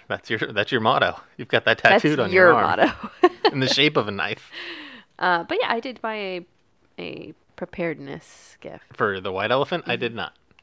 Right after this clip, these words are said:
Speaker 2: You didn't.
Speaker 1: No.
Speaker 2: I'm surprised. They're gonna think it's from you.
Speaker 1: Um, any other prepper plans for the year? We got a whole year, lots of stuff we could do.
Speaker 2: Mm, I think I should get more food ready.
Speaker 1: Get more food ready.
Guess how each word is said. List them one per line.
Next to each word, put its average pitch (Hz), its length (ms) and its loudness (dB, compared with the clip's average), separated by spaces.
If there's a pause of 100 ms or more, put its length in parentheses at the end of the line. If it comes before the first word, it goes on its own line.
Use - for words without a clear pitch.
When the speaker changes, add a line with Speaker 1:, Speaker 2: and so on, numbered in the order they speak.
Speaker 2:
You 175 140 -8
didn't. 185 420 -12
Speaker 1:
No. 151 60 -10
Speaker 2:
I'm 214 160 -10
surprised. 403 720 -14 (140)
They're 196 80 -10
gonna 208 200 -12
think 202 200 -16
it's - 140 -14
from 127 160 -20
you. - 140 -20 (1120)
Speaker 1:
Um, 131 380 0
any 123 220 -2
other 143 640 0
prepper 147 960 0 (260)
plans 151 340 -6
for 160 120 -8
the 151 80 -8
year? 160 180 -4
We 160 80 -6
got 120 140 4
a 110 40 0
whole 151 240 0
year, 160 340 -2
lots 143 280 -4
of - 40 -18
stuff - 220 -6
we 139 80 -8
could 135 140 -10
do. 139 260 -2 (460)
Speaker 2:
Mm, 185 760 -12 (200)
I 202 80 -8
think 269 200 -10
I 247 80 -2
should 185 220 -12
get 170 160 -4
more 170 240 -8
food 151 420 -10
ready. 87 400 -8 (140)
Speaker 1:
Get 113 120 -8
more 104 180 -6
food 104 240 -8
ready. 107 360 -4